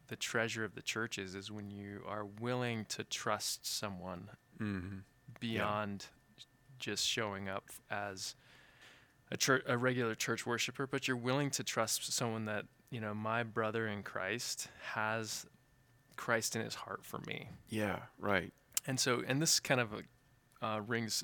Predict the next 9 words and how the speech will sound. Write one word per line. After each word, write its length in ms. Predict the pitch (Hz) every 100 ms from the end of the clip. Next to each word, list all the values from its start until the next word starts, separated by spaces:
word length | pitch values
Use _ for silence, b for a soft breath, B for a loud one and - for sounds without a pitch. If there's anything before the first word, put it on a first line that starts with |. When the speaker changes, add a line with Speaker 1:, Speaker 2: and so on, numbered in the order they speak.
| - -
Speaker 1:
of 280 | - - - - _ -
Bonhoeffer, 720 | 113 113 110 107 - 107 101 -
you 100 | 113
know, 200 | 104 104
Life 280 | 104 107 -
Together, 520 | 104 107 107 101 95
which 160 | 98 113
we 60 |
studied, 440 | - 104 101 101